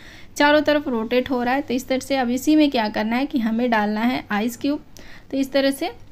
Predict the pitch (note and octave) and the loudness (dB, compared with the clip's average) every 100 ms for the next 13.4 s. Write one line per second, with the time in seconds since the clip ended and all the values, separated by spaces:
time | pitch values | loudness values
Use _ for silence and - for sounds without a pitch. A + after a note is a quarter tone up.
0 | - - A#3+ - C4+ C#4+ C#4+ B3+ B3 C#4+ | -18 -8 -4 4 6 6 4 2 2 4
1 | C#4 C4 B3 G#3+ A3 C4+ C#4 A3 G#3+ A3+ | 4 4 0 0 0 0 0 0 0 -2
2 | C4 B3+ B3+ G3+ G#3 A#3 A#3 A3 G#3 A3 | -6 -8 -2 -2 0 -2 -2 -4 -4 -2
3 | B3+ C#4 C4+ C4 C4 C4+ D4+ G#4 - - | 0 4 2 2 0 2 0 -2 -10 -18
4 | - - A#3+ C4 C#4 B3 A3 A#3+ A#3+ G#3+ | -8 2 4 4 2 0 2 0 0 0
5 | A3+ B3+ C4+ B3 A#3 A#3+ C#4 C4+ C4+ C4+ | 0 0 2 2 2 2 2 2 2 2
6 | C4 C#4 C#4 B3 A3+ A#3+ A#3+ B3 B3 A3 | 2 0 -2 0 0 0 0 0 0 0
7 | A3 A#3+ A#3+ A3+ A#3+ D4+ - - - - | 2 2 2 -2 0 -2 -4 -20 -16 -8
8 | B3 - C#4 C4 B3+ A#3+ C4+ D#4+ D#4 A#3+ | -4 0 4 4 4 2 2 4 4 2
9 | A#3+ B3+ A#3+ D4 A#3+ C4 - B3+ B3+ C4+ | 2 2 2 4 2 0 -2 0 2 2
10 | C#4 - B3 B3+ - A3 G#3+ A3 A3+ A#3+ | 2 0 -2 -2 0 0 0 -2 0 0
11 | C#4+ G#3 - C4+ A#4 - - G#3+ A3 A#3 | 0 0 0 -2 -2 -6 -2 2 2 2
12 | B3+ A3 B3+ - A3+ A#3+ C#4 G#3 F#3+ F#3 | 2 2 0 0 0 2 2 2 0 -4
13 | F#3+ F#3+ G3 G#3 | -6 -4 -6 -6